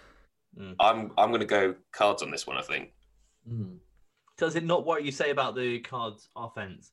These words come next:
Speaker 1: um, defense? Is the Rams offense not superior to that of the Patriots right now? It's a bit more multidimensional. That it's not, you don't just
Speaker 3: Yeah.
Speaker 1: have to key in, key in on the run and you've basically stopped it.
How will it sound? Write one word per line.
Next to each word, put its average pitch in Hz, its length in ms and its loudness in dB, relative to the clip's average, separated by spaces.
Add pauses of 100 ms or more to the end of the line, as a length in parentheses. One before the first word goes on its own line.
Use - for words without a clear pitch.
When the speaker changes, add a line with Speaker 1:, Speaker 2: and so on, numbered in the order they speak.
(100)
Speaker 1:
um, 113 260 -8
defense? 104 560 -14 (960)
Is 147 340 -12 (100)
the 147 160 -14
Rams 143 340 0
offense 139 400 -4
not 117 320 -8
superior 113 420 -2
to - 140 -12
that 113 80 -2
of 95 80 -6
the 101 40 -12
Patriots - 540 -10
right 107 220 -2
now? 107 180 -4
It's 104 140 -8
a 110 40 -14
bit - 300 -8
more 110 180 -8
multidimensional. 107 1080 -8 (580)
That 101 300 -6 (200)
it's - 220 -18
not, 113 160 -12 (100)
you 107 100 -12
don't 104 200 -10
just 104 160 -8
Speaker 3:
Yeah. 107 60 -12
Speaker 1:
have - 100 -18
to - 120 -16
key 110 180 -4
in, 104 140 -6 (260)
key 107 260 -6
in 104 100 -6
on 98 160 -8
the 101 120 -6
run 101 260 -4
and 92 120 -10
you've 92 140 -14
basically 92 400 -12
stopped - 380 -6
it. 123 160 -4